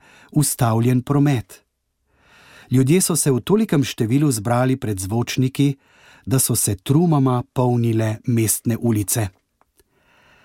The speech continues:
Z našimi pustolovskimi predstavami smo se skozi razne teatre prerinili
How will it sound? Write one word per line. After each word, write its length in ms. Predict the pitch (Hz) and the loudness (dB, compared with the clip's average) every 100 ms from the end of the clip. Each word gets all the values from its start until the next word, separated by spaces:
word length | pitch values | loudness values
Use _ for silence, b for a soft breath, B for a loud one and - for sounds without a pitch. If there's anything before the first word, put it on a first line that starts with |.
| b b - | b b -2
Z 100 | 123 | 2
našimi 460 | 120 - 139 139 | 2 2 2 2
pustolovskimi 800 | 135 131 - 120 143 147 - 117 | 0 -4 -2 0 2 0 -2 -2
predstavami 840 | 101 101 - - 123 127 131 131 123 B B B | -2 -6 -4 0 0 2 2 0 -2 B B B
smo 240 | - - 135 | -4 0 0
se 200 | - 123 | 0 -2
skozi 480 | - 135 117 - | -2 -2 -2 0
razne 460 | 131 185 196 151 139 | 2 2 2 0 0
teatre 580 | - 117 135 160 135 135 | 0 0 0 0 -2 -4
prerinili 720 | 113 107 120 160 151 139 135 | -2 -2 0 2 2 2 0